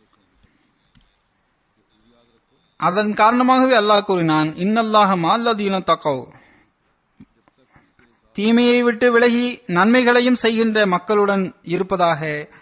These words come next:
அல்லாஹ் கூறுகின்றான். நன்றாக அறிந்து கொள்ளுங்கள், வெறும் தீமையிலிருந்து மட்டும் விலகி நிற்பது நன்மை அல்ல, அத்துடன் நன்மைகளும் செய்யப்படுதல் வேண்டும்.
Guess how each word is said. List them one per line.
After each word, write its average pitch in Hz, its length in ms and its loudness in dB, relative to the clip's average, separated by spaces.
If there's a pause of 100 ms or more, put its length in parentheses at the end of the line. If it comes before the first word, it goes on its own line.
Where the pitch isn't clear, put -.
(200)
அல்லாஹ் 208 380 -2
கூறுகின்றான். 135 500 -4 (920)
நன்றாக 196 480 2
அறிந்து 180 300 0
கொள்ளுங்கள், 151 540 -2 (300)
வெறும் 202 400 0
தீமையிலிருந்து 247 720 0
மட்டும் 254 320 0
விலகி 247 260 2
நிற்பது 262 440 0
நன்மை 254 300 0
அல்ல, 240 480 -2 (640)
அத்துடன் 254 520 -2
நன்மைகளும் 254 680 0
செய்யப்படுதல் 233 680 -2
வேண்டும். 165 500 -4